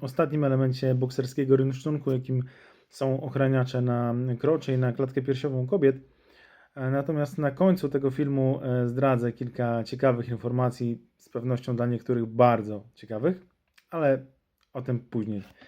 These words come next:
Więc tak jak mówiłem, dzisiaj opowiem o ochraniaczu, e, czy ochraniaczach. E,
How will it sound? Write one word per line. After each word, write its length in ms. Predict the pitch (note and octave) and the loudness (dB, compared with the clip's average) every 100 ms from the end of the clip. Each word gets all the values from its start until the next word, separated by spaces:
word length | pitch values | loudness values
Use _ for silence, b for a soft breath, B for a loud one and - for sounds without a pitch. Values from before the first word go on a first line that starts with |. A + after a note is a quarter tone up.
| B B B - | B B B -8
Więc 100 | D3+ | -2
tak 100 | A3+ | 2
jak 100 | A3 | 4
mówiłem, 340 | F#3 F#3 F3+ | 6 6 4
dzisiaj 180 | D3+ D#3+ | 4 2
opowiem 300 | C#3+ C#3+ C#3 | 4 2 4
o 240 | C3+ C3 C3+ - | 4 4 2 -4
ochraniaczu, 680 | B2+ C3 C3 B2+ B2+ C#3 D3 _ _ _ _ _ b b b b C3 | -2 2 4 4 2 -2 -2 _ _ _ _ _ b b b b -8
e, 180 | A#2 | -8
czy 200 | A#2 C3 | -6 -8
ochraniaczach. 560 | A#2+ C3+ C#3 A#2 - C3 - b b b b D3 | 0 4 4 4 2 -6 -8 b b b b -2
E, 440 | C3 B2+ B2+ | 2 4 4